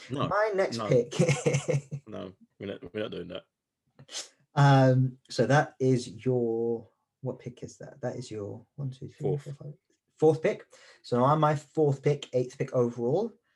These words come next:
Speaker 2: I am taking the Jags divisional rival. I am going, I am rocking with King Henry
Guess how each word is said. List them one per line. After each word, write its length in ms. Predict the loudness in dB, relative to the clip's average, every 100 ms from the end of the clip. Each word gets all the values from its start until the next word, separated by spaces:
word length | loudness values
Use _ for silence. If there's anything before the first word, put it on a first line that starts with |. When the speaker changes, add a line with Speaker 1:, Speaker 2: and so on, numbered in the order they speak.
| _ _ _
Speaker 2:
I 460 | -2 0 2 0 -4
am 160 | -10 -10
taking 680 | -4 -2 -2 -6 -4 -6 -10 _ _ _ -14
the 80 |
Jags 580 | -4 0 0 -2 -12 -16 _ -14
divisional 480 | -10 -10 -10 -10
rival. 720 | -2 2 2 2 -2 -4 -6 -12 _ _ _ _ -8
I 180 | -4
am 120 | -4 -4
going, 440 | -4 -6 -10 -10
I 140 | -8 -6
am 80 |
rocking 300 | -6 -6 -8
with 200 | -10 -10 -10
King 340 | -2 -2 -2
Henry 720 | -8 -4 -2 -2 -2 -2 -6